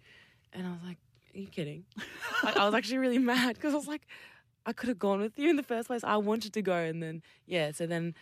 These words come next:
anyways, after huffing and puffing, I got to the field and, like, I could see my teammates smiling and I was like, like, "What, what's the," like,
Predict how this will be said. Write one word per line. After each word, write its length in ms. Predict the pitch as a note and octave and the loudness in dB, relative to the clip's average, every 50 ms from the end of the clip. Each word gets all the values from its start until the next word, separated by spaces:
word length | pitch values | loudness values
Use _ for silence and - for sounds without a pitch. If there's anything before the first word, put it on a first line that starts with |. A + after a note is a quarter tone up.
| - - - - _ | -20 -20 -20 -20 _
anyways, 320 | - F3+ D#3+ D#3 D#3 D#3 E3+ | -8 -6 -4 -4 -2 0 0
after 400 | F3 F3 E3 - F#3 F3 E3 D#3 D#3+ | -2 -2 -2 -4 -2 -2 -2 -2 -4
huffing 320 | E3+ D#3 F3+ F#3+ - F#3+ F3+ | -6 -8 -8 -8 -6 -6 -6
and 100 | F3 E3+ | -6 -6
puffing, 480 | F3 D#3+ E3 E3 - E3 D#3+ E3 F3 - - | -6 -8 -8 -8 -8 -8 -8 -8 -10 -10 -8
I 80 | - E3+ | -8 -6
got 140 | F3 F3+ E3+ | -6 -6 -6
to 80 | - | -8
the 60 | E3 E3 | -10 -10
field 300 | - D#3+ D#3 D3+ D3 C#3+ | -6 -4 -2 -2 -2 -2
and, 140 | D3 D3 C#3+ | -4 -6 -6
like, 180 | C#3+ D3+ - - | -8 -10 -10 -10
I 60 | D#3 | -10
could 120 | D3 E3 D#3+ | -8 -8 -6
see 120 | - E3+ | -6 -6
my 100 | E3 E3 | -6 -6
teammates 420 | D3+ - D3 D3+ D3 C#3+ D#3 - - | -6 -8 -10 -10 -10 -10 -12 -12 -10
smiling 520 | - D#3 C#3+ C#3+ D3 D3+ D3+ D3+ D3 D3 | -8 -6 -4 -4 -4 -4 -4 -6 -6 -8
and 80 | D3 C#3+ | -8 -10
I 20 | C#3 | -12
was 100 | C#3+ - | -12 -14
like, 120 | D3+ D3 _ _ - - - - _ _ _ _ _ _ - | -18 -20 _ _ -20 -20 -20 -20 _ _ _ _ _ _ -20
like, 100 | D3 C#3+ - - | -20 -20 -18 -14
"What, 200 | E3 E3+ E3+ - _ - | -12 -12 -12 -14 _ -18
what's 260 | - - E3+ - - | -18 -18 -18 -16 -14
the," 280 | - D#3+ D3+ D3 D3+ - | -10 -8 -6 -4 -2 -2
like, 160 | - E3 D#3+ | -2 -2 -4